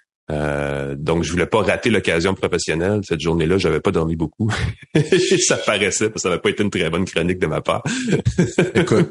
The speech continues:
Speaker 2: je peux, si
Speaker 1: Mais
Speaker 2: on
Speaker 1: j'ai
Speaker 2: tombe dans la
Speaker 1: survécu.
Speaker 2: vie personnelle des autres, il y a quelques matins où Patrick n'avait pas dormi beaucoup.
Speaker 1: Ah,
Speaker 2: C'était
Speaker 1: ben là,
Speaker 2: pas à
Speaker 1: ça,
Speaker 2: cause de
Speaker 1: ouais.
Speaker 2: ses enfants.
Speaker 1: <laughs> Ben, écoute, la vie de famille, hein, concilier ça avec le travail, ça fait partie de la job, peu importe la job. Euh,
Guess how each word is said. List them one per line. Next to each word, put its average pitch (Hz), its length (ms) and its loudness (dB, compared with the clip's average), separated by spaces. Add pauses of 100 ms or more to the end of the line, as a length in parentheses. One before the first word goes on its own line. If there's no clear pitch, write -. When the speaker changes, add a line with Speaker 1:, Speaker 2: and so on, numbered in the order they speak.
Speaker 2:
je - 240 -2
peux, 160 100 0
si - 100 2
Speaker 1:
Mais 123 60 4
Speaker 2:
on - 20 4
Speaker 1:
j'ai 110 80 2
Speaker 2:
tombe 139 100 4
dans 135 120 6
la 117 80 4
Speaker 1:
survécu. 110 120 2
Speaker 2:
vie 120 80 2
personnelle 117 640 2
des 110 320 4
autres, 127 360 2
il 107 60 2
y 98 40 2
a 95 60 2
quelques 113 260 0
matins 104 400 0
où 123 100 2
Patrick 120 420 -2
n'avait 104 220 0
pas 131 140 0
dormi 117 320 2
beaucoup. 117 420 0 (320)
Speaker 1:
Ah, 127 140 2
Speaker 2:
C'était 117 140 4
Speaker 1:
ben 117 40 4
là, 120 80 4
Speaker 2:
pas - 60 4
à - 20 4
Speaker 1:
ça, 120 100 2
Speaker 2:
cause 107 140 6
de 95 100 4
Speaker 1:
ouais. 98 120 2
Speaker 2:
ses 131 260 0
enfants. 127 400 0 (100)
Speaker 1:
<laughs> 180 720 0 (1120)
Ben, 120 160 4
écoute, 147 180 2
la 117 80 2
vie 120 80 0
de 110 60 -2
famille, 120 360 2
hein, 123 100 2
concilier 101 440 -2
ça 120 100 0
avec 101 160 2
le 92 80 0
travail, 87 440 -2
ça - 200 -10
fait 85 80 -2
partie 78 300 -6
de 80 40 0
la 71 80 0
job, 85 260 0
peu 80 120 0
importe - 260 -4
la 71 120 -2
job. 113 200 0 (440)
Euh, 113 380 2